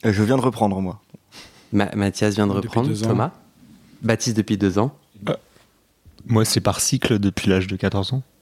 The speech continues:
Speaker 4: Mais c'est un, au début, c'était plus quelque chose de pareil. On avait un peu honte de dire qu'on allait chez le psy. Pourquoi on allait chez le psy ? C'est que t'as des problèmes. Ah oui, c'est quoi que tes problèmes ? Tu veux pas
Speaker 2: Mhm.
Speaker 4: parler de tes problèmes ?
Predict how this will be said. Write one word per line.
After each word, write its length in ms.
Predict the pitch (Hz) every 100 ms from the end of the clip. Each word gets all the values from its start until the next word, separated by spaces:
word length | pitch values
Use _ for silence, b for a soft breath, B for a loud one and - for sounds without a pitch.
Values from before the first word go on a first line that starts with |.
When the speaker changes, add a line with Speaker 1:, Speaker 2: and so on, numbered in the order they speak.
| _ _ _ _ _ -
Speaker 4:
Mais 200 | 101 92
c'est 320 | - - 95
un, 540 | 90 90 87 87 87 87
au 40 |
début, 220 | 90 95
c'était 260 | 95 - 95
plus 300 | - 107 -
quelque 180 | - -
chose 240 | - 95
de 120 | 92
pareil. 420 | 85 87 98 110 87 87
On 60 |
avait 140 | 85 90
un 100 | 85
peu 160 | - 220
honte 320 | 110 104 -
de 160 | 92 90
dire 180 | 90 98
qu'on 120 | -
allait 140 | 92 87
chez 160 | -
le 80 | 92
psy. 300 | - - 101
Pourquoi 340 | - - - 104
on 60 |
allait 160 | 90 87
chez 160 | - 90
le 60 |
psy ? 440 | - - - 101 110 B B B B -
C'est 120 | -
que 60 | -
t'as 100 | 87
des 120 | 92
problèmes. 680 | - 98 98 104 110 117 101
Ah 40 | 92
oui, 280 | 107 113 120
c'est 120 | -
quoi 120 | - 110
que 80 |
tes 80 | -
problèmes ? 760 | - 101 95 104 113 120 101 90
Tu 100 | -
veux 60 | 107
pas 80 | 101
Speaker 2:
Mhm. 60 |
Speaker 4:
parler 160 | 98 98
de 60 |
tes 60 | -
problèmes ? 460 | - 92 104 117